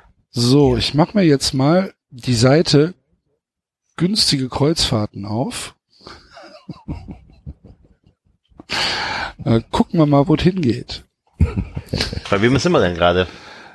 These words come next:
Speaker 1: Wir haben nur das, äh, das, das erste Ding gemacht.
Speaker 2: Okay.
Speaker 1: So, T-V-Angebote. Da haben wir doch schon tolle Sachen.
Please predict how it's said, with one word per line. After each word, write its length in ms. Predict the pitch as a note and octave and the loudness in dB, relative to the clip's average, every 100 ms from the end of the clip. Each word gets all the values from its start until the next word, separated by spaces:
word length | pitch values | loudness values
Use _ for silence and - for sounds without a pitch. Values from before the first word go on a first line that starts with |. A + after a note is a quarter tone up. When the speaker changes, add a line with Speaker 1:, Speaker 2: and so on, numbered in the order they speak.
| _ - | _ -4
Speaker 1:
Wir 120 | C3+ C#3+ | 2 2
haben 340 | F3+ D3+ D3 | 0 -6 0
nur 180 | E3 G#3+ | 4 6
das, 260 | G3 - - - _ | 4 2 -2 -10 _
äh, 420 | D3 D3 D3 D#3+ | 4 4 4 0
das, 200 | D#3 C#3+ C3 | 0 0 2
das 200 | C3+ A#2+ | 2 2
erste 680 | C3+ C#3 - - B2 A#2+ A#2 | 2 2 2 2 2 2 0
Ding 220 | A#2 A2 | -2 -2
gemacht. 520 | G#2+ G#2 G#2 - _ _ _ _ - - | -4 -4 -8 -10 _ _ _ _ -12 -6
Speaker 2:
Okay. 400 | A#2 - A#2 D3+ | -4 -2 -4 -2
Speaker 1:
So, 520 | A#2 A#2 D#3+ D3+ A2+ - | 2 4 4 4 -2 -4
T-V-Angebote. 1800 | - - C3+ - - - D3+ - A2+ A#2 G#2+ G#2+ G#2 G2+ - G2+ F2+ A2 - _ _ _ _ _ - _ _ _ _ - | -2 2 2 0 -2 0 0 -2 -4 -2 -2 0 -2 -2 -2 -4 -6 -12 -18 _ _ _ _ _ -20 _ _ _ _ -8
Da 180 | A2+ | -4
haben 120 | G2 A#2+ | -2 -2
wir 100 | G#2+ | -2
doch 180 | G#2 | -4
schon 220 | - - G#2+ _ - | -6 -4 -6 _ -2
tolle 280 | A#2+ A2+ | 2 2
Sachen. 380 | G#2+ A2 - G#2+ | 2 0 -2 -8